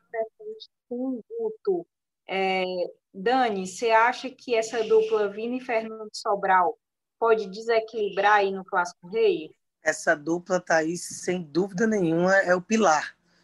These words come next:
Speaker 2: de sustentação do time do Ceará. A gente fala muito da questão defensiva, que realmente se tornou uma marca registrada do trabalho do Guto Ferreira, porque foi campeão da Copa do Nordeste com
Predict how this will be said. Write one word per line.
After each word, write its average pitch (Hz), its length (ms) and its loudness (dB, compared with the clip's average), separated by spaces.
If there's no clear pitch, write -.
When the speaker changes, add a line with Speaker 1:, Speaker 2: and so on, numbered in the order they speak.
Speaker 2:
de 165 80 -14
sustentação - 760 -2
do 156 100 -4
time 170 200 -4
do 165 80 -4
Ceará. 160 440 2
A - 40 -12
gente 156 180 -4
fala 165 200 4
muito 165 260 -4
da 190 140 4
questão 180 400 -6
defensiva, 170 760 -2
que - 160 -8
realmente 165 360 -2
se 180 120 -4
tornou 160 440 -2
uma 170 140 4
marca 185 340 2
registrada 165 800 -4
do 156 100 -16
trabalho 147 600 -8
do 147 360 -10
Guto 147 300 -4
Ferreira, 156 540 2
porque 160 600 0
foi 190 240 2
campeão 175 380 2
da 160 100 4
Copa 165 300 -2
do 156 80 -10
Nordeste 151 580 -2
com 170 220 -6